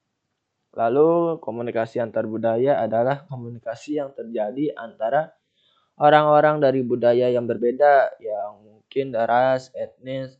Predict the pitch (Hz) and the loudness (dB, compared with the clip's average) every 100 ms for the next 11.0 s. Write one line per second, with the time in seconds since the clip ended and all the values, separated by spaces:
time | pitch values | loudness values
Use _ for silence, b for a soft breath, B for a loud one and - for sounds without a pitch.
0 | - 92 92 110 123 123 - _ 120 107 | -20 -20 -8 -6 -6 -8 -14 _ -18 -16
1 | 110 110 92 101 104 104 120 143 139 _ | -6 -6 -6 -10 -10 -10 -10 -10 -12 _
2 | _ _ _ _ _ _ _ - 123 139 | _ _ _ _ _ _ _ -4 0 0
3 | 147 135 120 120 117 117 123 143 143 131 | -2 -6 -4 -4 -4 -6 -8 -2 -2 2
4 | 117 120 123 - 113 117 123 - 110 110 | 2 2 -4 -8 -8 -4 -4 -4 -8 -8
5 | 101 104 107 110 117 113 104 73 _ _ | -8 -2 -4 -4 -20 -20 -20 _ _ _
6 | _ _ _ _ _ _ _ _ _ _ | _ _ _ _ _ _ _ _ _ _
7 | _ _ _ _ _ - b b b b | _ _ _ _ _ -20 b b b b
8 | b 131 143 170 160 147 131 139 131 127 | b 4 6 6 2 -2 -2 0 2 2
9 | 123 123 123 123 117 123 127 127 139 151 | 2 4 4 4 0 -8 -4 -2 0 0
10 | 147 117 117 120 135 147 147 147 147 151 | 0 0 0 0 2 2 2 2 2 0